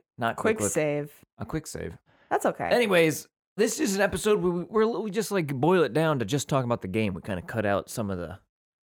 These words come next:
Speaker 1: some of the erroneous balonius, as, as you like to say.
Speaker 2: <laughs>
Speaker 1: I've heard you say that a
Speaker 2: Erroneous.
Speaker 1: lot. You say that all the time.
Speaker 2: Erroneous balonius. That's my, uh, that's my name. Don't wear it out.
Speaker 1: That's such a good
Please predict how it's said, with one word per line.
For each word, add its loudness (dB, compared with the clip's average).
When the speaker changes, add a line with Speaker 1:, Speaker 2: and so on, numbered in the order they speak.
Speaker 1:
some -6
of -6
the -4
erroneous -2
balonius, -6
as, -6
as -8
you -6
like -8
to -2
say. -6
Speaker 2:
<laughs> -8
Speaker 1:
I've -2
heard 2
you -2
say 0
that -2
a -
Speaker 2:
Erroneous. -4
Speaker 1:
lot. -4
You -10
say -12
that -10
all -10
the -14
time. -10
Speaker 2:
Erroneous 2
balonius. -4
That's -8
my, -4
uh, -6
that's -14
my -8
name. -6
Don't -8
wear -6
it -4
out. -4
Speaker 1:
That's -2
such -2
a -4
good 2